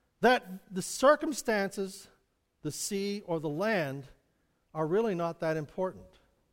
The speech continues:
Our focus on God is. And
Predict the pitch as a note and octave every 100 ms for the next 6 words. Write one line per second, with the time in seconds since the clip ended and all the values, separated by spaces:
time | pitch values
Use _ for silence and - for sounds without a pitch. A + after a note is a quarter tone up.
0 | _ _ _ _ _ _ _ - E3+ -
1 | G3 - F3+ E3 D3+ C#3 D3+ C#3+ D3 G#2
2 | - - _ _ _ _ _ _ _ _
3 | _ _ _ _ _ _ _ _ G3 G3
4 | G3 F#3